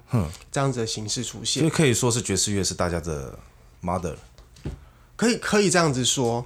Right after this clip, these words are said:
Speaker 1: 哼。
Speaker 2: 对，它爵士乐比较，嗯，爵士乐的编制，然后呢，爵士乐它的这一些元素，可能被抽取了一些出来之后，就变成我们现在所留置的流-，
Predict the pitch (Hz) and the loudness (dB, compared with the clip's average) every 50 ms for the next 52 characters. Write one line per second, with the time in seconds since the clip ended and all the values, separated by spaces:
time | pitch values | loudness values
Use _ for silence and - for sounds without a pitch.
0 | - - - 98 82 73 - - - 123 120 113 - 151 156 160 160 156 156 - | -6 -4 -2 -2 -2 -2 -6 -10 -8 -8 -8 -4 -2 0 2 2 0 0 -2 -2
1 | 147 143 139 - 170 175 160 147 - 117 123 131 135 135 - - - - - - | -2 -2 0 0 2 2 0 0 0 -2 0 0 -2 -2 -6 -14 -20 -20 -20 -20
2 | - - - 120 120 117 117 113 117 - - - - - - - - - - 156 | -20 -16 -12 -10 -8 -8 -8 -8 -10 -12 -16 -20 -20 -20 -20 -20 -16 -8 -2 0
3 | 160 160 156 - 214 208 202 208 202 175 156 - 131 127 - 190 180 175 185 185 | 2 2 2 2 2 2 4 4 2 2 2 0 -2 0 2 2 2 2 2 2
4 | - - - 160 113 - 127 - - - - - - 147 135 - 117 127 135 131 | 0 2 2 0 0 -4 -8 -14 -18 -20 -20 -14 -10 -10 -8 -6 -4 -4 -2 -2
5 | 127 120 120 120 - 131 - - 156 147 143 135 127 127 123 127 123 123 113 107 | -2 -2 -4 -4 -4 -6 -4 -2 -2 -2 -2 -2 -2 -2 -4 -4 -2 -2 -4 -4
6 | 110 - - 131 131 131 - - 127 127 135 135 127 113 110 113 113 - - 170 | -4 -4 -4 -2 -2 -2 -2 -2 -2 -2 -2 0 -2 -2 -2 -2 -4 -4 -2 0
7 | 165 131 - - - _ - - - - - - - - - 139 135 139 - 196 | -2 -2 -2 -6 -12 _ -20 -20 -20 -20 -20 -20 -10 -4 -2 0 0 0 0 0
8 | 190 - 185 185 180 180 - 117 120 - 151 139 - 143 135 - - 139 131 117 | 0 2 2 0 0 0 0 -2 0 0 -2 0 0 -2 -2 -2 -2 -2 -2 -2
9 | 107 110 - - 123 113 127 117 120 117 - - 139 131 151 147 131 110 127 120 | -2 -4 -4 -4 -4 -4 -2 -4 -4 -6 -4 -6 -4 -2 -2 -2 -2 -2 -4 -6
10 | 104 104 113 107 123 113 113 110 - 117 113 107 120 117 120 - - 120 113 107 | -6 -6 -8 -6 -4 -4 -4 -4 -6 -8 -10 -10 -10 -12 -10 -10 -8 -8 -6 -6
11 | 113 110 101 113 120 110 | -8 -8 -10 -10 -12 -12